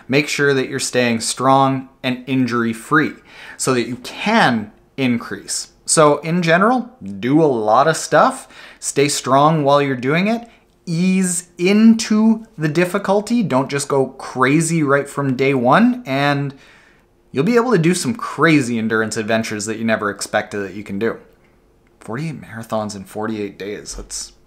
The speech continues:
brutal. All right, Trainiacs, if you aren't already subscribed and you wanna follow along to my journey, which right now my endurance adventure is trying to get my F T P to three hundred watts, or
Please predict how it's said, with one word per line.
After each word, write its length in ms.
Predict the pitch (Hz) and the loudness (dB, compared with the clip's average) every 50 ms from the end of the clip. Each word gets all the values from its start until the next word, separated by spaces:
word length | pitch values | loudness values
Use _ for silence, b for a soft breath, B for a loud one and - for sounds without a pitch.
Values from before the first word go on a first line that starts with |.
| _ _ - 98 | _ _ -18 -16
brutal. 760 | 95 98 98 98 104 110 117 131 185 196 160 - - - B B B B B B B B B B B - | -14 -14 -14 -12 -8 -4 2 4 6 6 4 2 -2 -10 B B B B B B B B B B B 2
All 80 | 247 247 | 4 4
right, 80 | 240 | 4
Trainiacs, 480 | - 240 240 240 247 247 247 240 - 240 | 6 4 6 6 6 6 4 4 2 0
if 100 | - - | 0 2
you 80 | 233 | 4
aren't 180 | 226 233 226 226 | 4 4 4 4
already 280 | 233 226 220 226 233 214 | 4 4 6 4 4 2
subscribed 760 | - - 185 - - - - 190 208 214 233 254 254 240 | -2 -4 -4 -4 -6 -4 0 2 4 4 6 4 4 4
and 100 | 226 208 | 2 0
you 80 | 202 202 | 2 4
wanna 200 | 202 202 202 196 | 4 4 4 2
follow 400 | - - 175 190 190 190 196 190 | 2 2 2 2 4 4 4 4
along 380 | 180 180 185 196 202 202 196 202 | 4 4 4 4 4 2 0 -2
to 460 | - 185 180 185 185 185 180 180 B B B B | 0 0 2 4 4 2 2 0 B B B B
my 220 | - 120 131 156 | -2 0 0 0
journey, 340 | 175 160 175 196 220 311 349 | 2 2 2 4 4 4 2
which 220 | - 139 120 - - | 0 -2 -2 0 2
right 180 | 135 127 127 | 2 2 2
now 240 | 127 127 131 139 139 | 2 0 2 2 2
my 320 | 131 127 131 135 135 139 | 2 2 2 2 2 2
endurance 500 | 139 139 147 135 127 139 139 143 139 - | 0 0 -4 -2 0 2 2 2 2 0
adventure 420 | 139 131 135 139 143 143 - 143 139 | -2 0 0 0 0 0 0 0 0
is 80 | 135 | 0
trying 180 | - - 139 139 | -2 -2 -2 0
to 100 | 135 143 | 2 2
get 80 | 139 135 | 2 2
my 140 | 143 143 | 0 -2
F 240 | - 143 147 - - | 0 -2 -2 -2 -4
T 140 | - - 143 - | -6 -6 -6 -6
P 240 | - 160 165 175 170 | -6 -4 -6 -6 -6
to 200 | - - 147 143 | -4 -4 -4 -4
three 280 | - - - 151 160 160 | -4 -4 -2 0 0 2
hundred 300 | 160 156 160 151 143 135 | 2 4 2 2 2 4
watts, 400 | 156 185 240 277 - - - - - | 4 4 4 2 0 -6 -8 -4 0
or 320 | 180 180 202 196 190 190 | 4 6 6 6 4 2